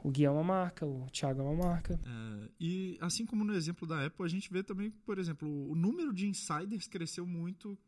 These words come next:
Speaker 2: porque, cara, tem muito, tem tudo a ver com o método que a pessoa já conhece do Fórmula, curtiu, teve o resultado, ou tá, ou tá empolgado querendo ter, e aí, pô, em seguida tem outro programa que é meio que, a pessoa já tá meio que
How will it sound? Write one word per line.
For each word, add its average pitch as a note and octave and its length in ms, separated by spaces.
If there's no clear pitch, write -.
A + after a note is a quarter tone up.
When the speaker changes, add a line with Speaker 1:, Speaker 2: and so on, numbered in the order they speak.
Speaker 2:
porque, E3+ 460
cara, E3 240
tem D#3 160
muito, D#3+ 500
tem F3+ 160
tudo G#3 240
a G3+ 60
ver F3 160
com - 100
o F#3 80
método D3+ 480
que - 80
a C#3 60
pessoa B2+ 260
já C3 80
conhece B2+ 340
do C3 80
Fórmula, C3 880
curtiu, C#3+ 760
teve C#3+ 260
o C#3 40
resultado, C3+ 600
ou D3 100
tá, C#3+ 320
ou C#3+ 120
tá D3+ 280
empolgado D#3 520
querendo D#3 320
ter, E3+ 440
e F#3 80
aí, F#3 140
pô, F#3+ 140
em F3 80
seguida E3 400
tem F3 100
outro D#3+ 220
programa D3+ 560
que C#3+ 320
é C#3+ 80
meio D#3+ 160
que, E3+ 420
a D#3+ 60
pessoa E3+ 300
já F#3+ 100
tá A#3 380
meio G3 220
que F3 220